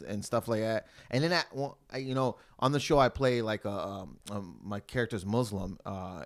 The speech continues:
and he, I think, just said, he said something like Muslim, and I didn't st-, I didn't,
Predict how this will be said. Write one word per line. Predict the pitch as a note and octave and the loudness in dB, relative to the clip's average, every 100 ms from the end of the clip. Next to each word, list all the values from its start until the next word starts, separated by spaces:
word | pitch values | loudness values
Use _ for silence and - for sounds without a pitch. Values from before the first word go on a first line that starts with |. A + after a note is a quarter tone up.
| - | -8
and | G2+ G2 F#2+ | -6 -6 -10
he, | - - B2+ C3+ | -16 -6 -2 0
I | A2+ | 0
think, | - B2 | 0 -4
just | B2 A2+ | -4 -2
said, | A#2+ A2 _ | -2 -2 _
he | - E3 | -8 -2
said | F3 F#3+ | 0 2
something | E3+ | 2
like | C3 A2+ | 2 4
Muslim, | B2 B2+ B2+ C3 A#2 - - - | 2 2 2 0 0 -6 -20 -12
and | - C3 | -4 0
I | D#3 | 2
didn't | C3 | 0
st-, | - - B2 | -2 0 4
I | A#2+ | 4
didn't, | D3+ C#3 | 4 0